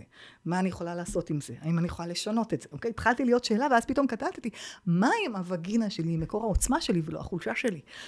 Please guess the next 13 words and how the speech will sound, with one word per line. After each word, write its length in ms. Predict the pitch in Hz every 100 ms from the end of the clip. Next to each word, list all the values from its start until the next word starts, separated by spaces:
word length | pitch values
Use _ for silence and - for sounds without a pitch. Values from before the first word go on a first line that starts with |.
| -
מה 220 | 180 254 285
אם 220 | 196 185 170
בסוף 240 | - 226
של 140 | 277
סדנה, 380 | 247 208 185 165
הרי 120 | 156 156
כולנו 520 | 190 180 220 240 208 165
באינטראקציות, 800 | 180 185 180 160 170 - 180 156
ועוד 220 | 151 160
מישהו, 420 | 180 180 151 151
אה, 40 | 147 - - - -
אה, 60 | 151 147
אה, 60 | -